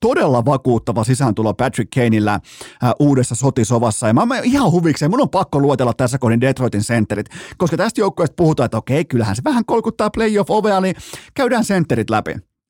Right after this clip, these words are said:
Andrew Cup, Joe Veleno, Christian Fischer ja Austin Czarnik. Talonpitelynimiä,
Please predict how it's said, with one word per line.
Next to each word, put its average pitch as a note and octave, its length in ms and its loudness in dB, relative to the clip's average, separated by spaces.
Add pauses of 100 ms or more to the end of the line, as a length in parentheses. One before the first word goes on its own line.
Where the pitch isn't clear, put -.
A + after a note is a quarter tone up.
Andrew G#3 280 0
Cup, D#3+ 260 -2 (600)
Joe G3+ 160 2
Veleno, D#3 460 2 (500)
Christian G#3 420 0
Fischer C#3+ 380 2 (420)
ja G#2+ 60 -8 (100)
Austin B2+ 600 2 (1080)
Czarnik. C3 580 0 (920)
Talonpitelynimiä, A#2+ 880 2